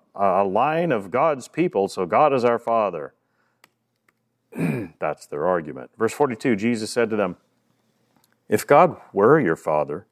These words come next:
you would love me, for I came from God, and I am here. I came not of my own accord, but he sent me." "Why, why do you not understand what I say?"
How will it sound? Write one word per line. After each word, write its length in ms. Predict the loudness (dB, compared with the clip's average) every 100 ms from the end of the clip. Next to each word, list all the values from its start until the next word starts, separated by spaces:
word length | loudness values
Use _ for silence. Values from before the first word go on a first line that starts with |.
| _ _ _ _ _ _ -4
you 140 | 4
would 120 | 6 8
love 300 | 6 4 0
me, 260 | -10 -14 _ _ _ _ _ _ _
for 160 | 4 4
I 80 |
came 400 | 2 0 2 2
from 220 | 0 -4 -6
God, 420 | -4 -6 -8 _ _ _ _
and 160 | -6 0
I 140 | 2
am 160 | 0 -4
here. 480 | -10 -14 -12 -14 _ _ _ _ _ _ -2
I 100 | 0
came 300 | 2 2 4
not 200 | 4 4
of 140 | 2
my 160 | 0 0
own 160 | 0 -2
accord, 540 | -6 -4 -2 -2 -6 -14 -20 -2
but 120 | -2
he 140 | 0 -6
sent 380 | -6 -4 -4 -8
me." 240 | -16 -18 _ _ _ _ _ _ _ -16
"Why, 480 | -4 0 4 2 0 -14 -20 -14 -2
why 300 | 4 6 4
do 80 |
you 160 | 2 4
not 280 | 4 4 4
understand 640 | 4 0 0 2 2 4
what 140 | 4
I 120 | 4 2
say?" 540 | 0 2 2 0